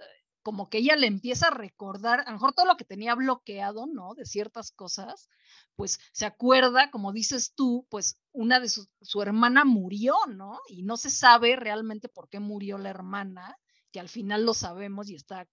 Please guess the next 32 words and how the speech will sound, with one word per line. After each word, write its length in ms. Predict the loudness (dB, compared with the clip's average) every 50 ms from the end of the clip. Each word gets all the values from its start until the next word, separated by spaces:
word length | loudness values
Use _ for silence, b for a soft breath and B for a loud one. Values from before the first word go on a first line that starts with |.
| _
cañón. 600 | -12 -10 -8 -8 -6 -6 -6 -6 -8 -10 -12 -14 -18 _ _
Para 180 | 0 4 8
ella 200 | 8 10 10 10 8
fue 300 | 6 6 6 8 8 8
un, 320 | 8 6 6 6 4 2 0
un, 260 | 0 0 0 0 -2 _ _
un 200 | -12 -10 -10 -10 -6
trauma, 460 | -2 0 0 0 0 -2 -6 -10 -10
¿no? 200 | -12 -14 -14 -14
Que 120 | -14 -14
la 80 | -14 -14
hermana 300 | -14 -12 -12 -10 -10 -10
se 120 | -10 -10
muriera. 520 | -12 -14 -16 -14 -8 -6 -4 -4 -4 -4 -6
Entonces, 300 | -8 -10 -12 -12 -12 b b b b b b b
pues, 160 | -10 -2 4
todo 280 | 6 8 12 12 12 12
esto 320 | 12 12 10 6 2 2
le 120 | 2 2 -2
recuerda 480 | -6 -10 -12 _ 0 0 4 4 4
el 80 | 4 2
funeral 460 | 0 -8 -10 -8 -8 -6 -6 -4 -2
de 100 | -2 -2
la 120 | -2 -2
hermana, 680 | -4 -6 -6 -4 -4 -2 -2 -4 -4 -6 -8 -8 -10 -10
¿no? 340 | -10 -8 -10 -10 -10 -10 -10
O 40 | -8
sea, 160 | -8 -8 -8 -8
cómo 300 | -8 -6 -6 -6 -8 -10
fue, 640 | -12 -10 -6 -6 -4 -4 -6 -8 -10 -12 -12 -14 b b b b b b
o 80 | _ -12
sea, 240 | -8 -6 -6 -6 -8